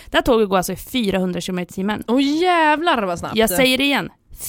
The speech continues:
Speaker 1: Fyrahundra kilometer i timmen.
Speaker 2: Det är fan
Speaker 1: Det är
Speaker 2: sjukt.
Speaker 1: jättesnabbt. Det var obehagligt.
Speaker 2: Ja, men det kan jag fatta.
Speaker 1: Det var ett, och jag, då åkte det från en station till en annan. Inga stopp emellan.
Speaker 2: Nej.
Speaker 1: Och då, eh, den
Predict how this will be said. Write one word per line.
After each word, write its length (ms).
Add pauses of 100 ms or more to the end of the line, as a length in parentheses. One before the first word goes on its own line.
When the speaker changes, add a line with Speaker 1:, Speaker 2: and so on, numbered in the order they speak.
Speaker 1:
Fyrahundra 1300
kilometer 800
i 80
timmen. 420
Speaker 2:
Det 160
är 40
fan 160
Speaker 1:
Det 120
är 300
Speaker 2:
sjukt. 180 (180)
Speaker 1:
jättesnabbt. 560 (340)
Det 140
var 100
obehagligt. 580
Speaker 2:
Ja, 100
men 160
det 120
kan 100
jag 60
fatta. 380
Speaker 1:
Det 120
var 140
ett, 100
och 120
jag, 440
då 200
åkte 200
det 120
från 240
en 180
station 380
till 140
en 60
annan. 340 (160)
Inga 220
stopp 200
emellan. 360 (120)
Speaker 2:
Nej. 200 (100)
Speaker 1:
Och 140
då, 340 (360)
eh, 420
den 460